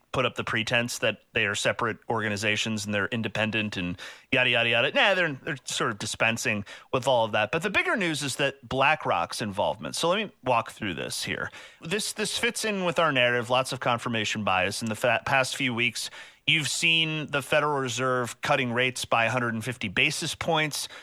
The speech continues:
to near zero. And they have run through virtually the entire handbook for the two thousand eight crisis. They've done one rate cut after another, followed by an emergency rate cut, trillion dollars a day in repo injections.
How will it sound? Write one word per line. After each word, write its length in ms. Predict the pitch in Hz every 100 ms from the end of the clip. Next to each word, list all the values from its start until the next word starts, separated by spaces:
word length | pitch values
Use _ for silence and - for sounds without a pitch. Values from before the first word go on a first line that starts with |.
| - _
to 100 | 131
near 240 | 131 123
zero. 760 | 113 107 127 147 147 151 165 156 - - _ -
And 420 | 131 131 131 131 131
they 220 | 147 170
have 260 | 202 165 135
run 300 | 151 165 156
through 520 | 151 151 151 147 131
virtually 560 | 143 160 - 156 143
the 380 | 131 120 135 143
entire 760 | 147 135 - 156 160 160 143 135 - _ _
handbook 600 | - 151 135 117 95 - - _ _
for 240 | - 147 123
the 80 | 113
two 220 | - 123
thousand 380 | 127 113 143 113
eight 120 | 107
crisis. 580 | - 117 95 - - - - - _
They've 240 | 120 110 -
done 440 | 117 110 101 98 -
one 380 | - 117 135 139
rate 240 | 135 139 -
cut 180 | 139
after 280 | 123 117 -
another, 500 | 117 143 151 151 147
followed 380 | 135 110 110 98
by 140 | 98 101
an 100 | 104
emergency 500 | 131 156 156 - 151
rate 260 | 143 143
cut, 320 | - 135 131 - - -
trillion 460 | - 180 180 170
dollars 340 | 147 147 139 127
a 60 |
day 200 | 127 131
in 120 | 117
repo 440 | 110 135 139 160 151
injections. 800 | 139 147 143 - 151 143 135